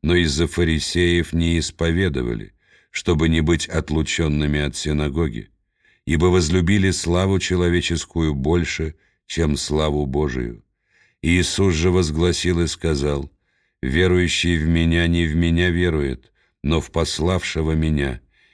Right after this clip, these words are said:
и видящий Меня видит пославшего Меня. Я в мир пришел как свет, чтобы ни один верующий в Меня не пребыл во тьме.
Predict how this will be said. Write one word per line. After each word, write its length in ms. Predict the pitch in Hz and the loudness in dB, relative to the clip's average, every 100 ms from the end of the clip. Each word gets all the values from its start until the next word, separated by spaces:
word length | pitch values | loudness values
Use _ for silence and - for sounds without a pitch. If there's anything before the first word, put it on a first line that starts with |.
| _ | _
и 120 | - 90 | 0 2
видящий 600 | 92 85 85 - 90 87 | 2 2 0 0 0 2
Меня 400 | 87 87 90 90 | 2 2 2 2
видит 460 | 82 80 85 - | 0 0 0 -2
пославшего 800 | 82 78 - 76 82 - 78 76 | -4 -4 -4 -2 -2 -4 -4 -4
Меня. 460 | 73 73 69 67 65 _ _ _ _ _ - | -2 -2 -2 -4 -8 _ _ _ _ _ -4
Я 280 | 73 92 95 | 2 2 2
в 100 | 92 | 2
мир 280 | 95 92 | 2 2
пришел 540 | 78 85 87 - 92 82 | 0 0 0 0 0 0
как 260 | 90 82 | -4 -4
свет, 540 | - - 80 90 - - _ _ | -6 -4 0 -2 -4 -14 _ _
чтобы 380 | - - 80 | -4 0 2
ни 100 | 87 | 4
один 360 | 85 80 87 95 | 2 2 2 2
верующий 680 | 87 90 87 85 - 85 80 | 2 2 2 0 -2 -2 -2
в 80 | 71 | 0
Меня 440 | 80 78 76 76 - - _ _ | 0 0 0 -2 -8 -20 _ _
не 200 | - 82 | 0 0
пребыл 540 | - 73 78 69 78 69 | 0 -2 0 0 0 0
во 160 | 73 | -2
тьме. 400 | - 69 71 64 | -2 -4 -4 -6